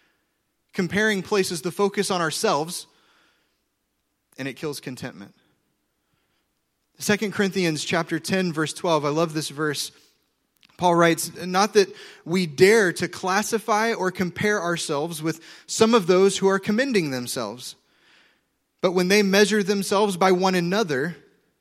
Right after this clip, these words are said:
and compare themselves with one another, they are without understanding." They are without wisdom. That's another word for understanding there.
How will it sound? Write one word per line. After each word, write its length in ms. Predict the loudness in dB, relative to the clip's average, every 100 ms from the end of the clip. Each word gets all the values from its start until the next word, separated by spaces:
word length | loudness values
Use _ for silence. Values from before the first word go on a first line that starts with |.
| _ _
and 160 | -8 -4
compare 420 | -4 -2 0 0
themselves 580 | 0 -4 -2 -2 -2 -2
with 160 | -4 -2
one 200 | -4 -2
another, 580 | -2 -2 -2 -2 -4 -6 -16 -20
they 240 | -2 2 2
are 160 | 2
without 560 | 0 0 -2 -4 -4 -4
understanding." 960 | -8 -6 -6 -6 -8 -8 -8 -8 -10
They 200 | -8 -6
are 180 | -6 -8 -10 _ _ _ -10
without 300 | -6 -6 -6
wisdom. 480 | -10 -10 -12 -14
That's 180 | -16 -12
another 240 | -6 -4 -2
word 240 | -2 -2
for 160 | -6 -10
understanding 680 | -8 -10 -10 -10 -10 -10
there. 200 | -12 -16